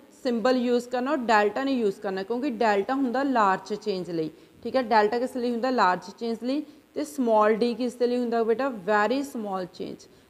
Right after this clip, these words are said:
ਤਾਂ ਇੱਥੇ ਆਪਾਂ ਡੈਲਟਾ ਦੀ ਜਗ੍ਹਾ 'ਤੇ ਕੀ ਯੂਜ਼ ਕਰਾਂਗੇ? Small ਡੀ ਯੂਜ਼ ਕਰਾਂਗੇ। okay,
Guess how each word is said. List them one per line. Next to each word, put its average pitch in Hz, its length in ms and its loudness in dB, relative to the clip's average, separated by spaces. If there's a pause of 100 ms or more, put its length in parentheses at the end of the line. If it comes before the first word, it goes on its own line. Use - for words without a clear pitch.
(120)
ਤਾਂ 247 100 -2 (120)
ਇੱਥੇ 240 160 -2
ਆਪਾਂ 254 200 -2
ਡੈਲਟਾ 214 420 2
ਦੀ 247 100 -2
ਜਗ੍ਹਾ 233 260 2
'ਤੇ 240 100 -4
ਕੀ 247 200 -6
ਯੂਜ਼ 220 280 -2
ਕਰਾਂਗੇ? 220 360 -2
Small 214 520 -2
ਡੀ 208 120 0
ਯੂਜ਼ 196 420 -4
ਕਰਾਂਗੇ। 156 400 -8 (120)
okay, 247 300 -4